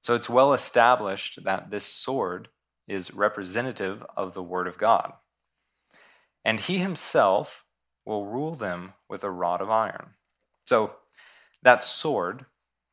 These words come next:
is a Thracian sword. It's a huge broadsword, double-edged, that has actually been historically recorded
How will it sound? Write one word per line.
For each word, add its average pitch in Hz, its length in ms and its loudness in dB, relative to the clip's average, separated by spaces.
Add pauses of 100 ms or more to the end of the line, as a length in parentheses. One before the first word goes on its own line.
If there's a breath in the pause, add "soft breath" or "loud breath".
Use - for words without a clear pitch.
(500)
is 110 460 -4
a 104 80 -6
Thracian 110 680 -6
sword. - 520 -8 (800)
It's 110 300 -2 (100)
a 104 200 -6
huge 160 760 -8 (120)
broadsword, 104 920 0 (840)
double-edged, 110 680 2 (760)
that 117 140 6
has 113 160 -4
actually 127 380 2
been 117 240 -4
historically 120 760 -4
recorded 101 760 -8